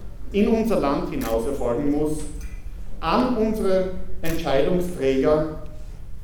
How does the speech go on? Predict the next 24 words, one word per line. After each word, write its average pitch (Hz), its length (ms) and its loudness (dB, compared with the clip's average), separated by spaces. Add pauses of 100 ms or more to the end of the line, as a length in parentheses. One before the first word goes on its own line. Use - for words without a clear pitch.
in 170 140 -2
dem 160 180 0
aufgezeigt 160 840 0
wird, 143 240 0
warum, 214 560 4
wieso 165 320 0
und 147 400 2
weshalb 135 760 2
die 190 80 -2
Universität 185 1000 0
mehr 160 560 2
Geld 151 380 0 (180)
braucht 160 600 2 (120)
und 143 160 -2
eine 147 140 2
Inflationsabgeltung 156 1160 -2 (340)
ohne 190 340 4
weiteres 175 640 -2 (420)
erfolgen 170 640 0
muss. - 220 -8 (1700)
Nur 233 280 4
gut 254 440 2
ausgebildete 214 920 2
Personen 175 560 2